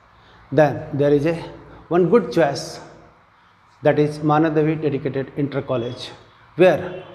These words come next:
all the needs of the students can be met. Dear friends, dear students, on the repeated demands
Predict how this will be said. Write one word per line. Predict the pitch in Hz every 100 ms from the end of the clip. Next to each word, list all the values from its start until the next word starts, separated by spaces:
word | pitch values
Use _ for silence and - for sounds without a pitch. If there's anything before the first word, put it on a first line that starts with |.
| -
all | 214 240
the | 208
needs | 190 196 156 117 - -
of | 156 139
the | 151 170
students | - 170 147 - - -
can | 160 165 151
be | 160 156 - - - - - _ _
met. | 156 160 160 156 - - - - _ _ _ _ _ _ _ _ _ _ _ - - -
Dear | 131 156
friends, | 156 180 - - - - - - _ _ _ -
dear | 170 175
students, | 123 - 120 123 - - - - _ _ _ _ _ _ _ _ - - - -
on | 160 185
the | 190
repeated | 190 185 220 262
demands | 170 160 156 127 98 -